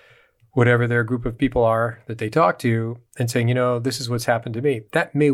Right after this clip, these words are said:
very well be their truth, and it may represent a whole category of people,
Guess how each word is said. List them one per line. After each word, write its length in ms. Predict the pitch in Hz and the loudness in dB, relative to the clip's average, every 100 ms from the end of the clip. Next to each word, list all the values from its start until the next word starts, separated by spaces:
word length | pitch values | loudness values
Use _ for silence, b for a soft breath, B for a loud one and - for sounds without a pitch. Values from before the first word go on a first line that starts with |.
| 123 123 - _ | 0 -8 -18 _
very 260 | 127 156 175 | 2 4 4
well 300 | 131 131 117 | 2 2 2
be 460 | 123 120 117 113 _ _ _ _ _ - | -2 -2 -4 -8 _ _ _ _ _ 0
their 220 | 110 135 | 2 2
truth, 500 | - 110 113 - _ - | 2 -2 -2 -10 _ -2
and 100 | 123 | 0
it 80 | 120 | 2
may 180 | 127 | 0
represent 540 | 127 127 127 120 123 120 | 0 0 0 0 -2 -4
a 40 | 120 | -10
whole 320 | - 170 175 | -4 -2 -2
category 580 | - 151 147 123 113 110 | -4 -2 0 2 2 0
of 80 | 104 | -2
people, 440 | 107 104 110 | -4 0 0